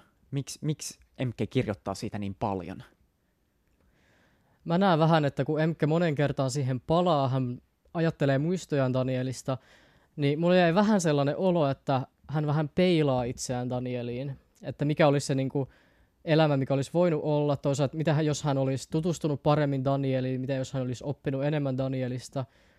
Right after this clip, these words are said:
Speaker 2: mitä jos hän olisi ollut läheisempi Danielin kanssa. Toisaalta siihen myös liittyy monia muitakin teemoja kuin pelkästään vaikka halu tai tällainen yhteisyys. Emke miettii samalla niinku vaikka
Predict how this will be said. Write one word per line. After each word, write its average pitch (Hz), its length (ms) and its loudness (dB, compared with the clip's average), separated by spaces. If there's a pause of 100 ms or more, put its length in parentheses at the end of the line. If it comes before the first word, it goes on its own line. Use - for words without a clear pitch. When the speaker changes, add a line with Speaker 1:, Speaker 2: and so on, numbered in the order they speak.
(200)
Speaker 2:
mitä 139 140 0
jos 143 140 0
hän 135 100 2
olisi 135 240 0
ollut 135 160 0
läheisempi 147 560 2
Danielin 131 420 -2
kanssa. 131 460 -6
Toisaalta 151 380 2
siihen 151 220 2
myös 151 220 -2
liittyy 185 320 0
monia 147 240 0
muitakin 156 440 -2
teemoja 131 480 2
kuin 123 100 -8
pelkästään 131 480 -2
vaikka 123 260 -8
halu 123 320 -2
tai 113 180 -8
tällainen 117 360 -10 (640)
yhteisyys. 131 880 -2 (100)
Emke 139 360 -2
miettii 139 520 0
samalla 135 340 0
niinku 127 280 -6
vaikka 127 260 -8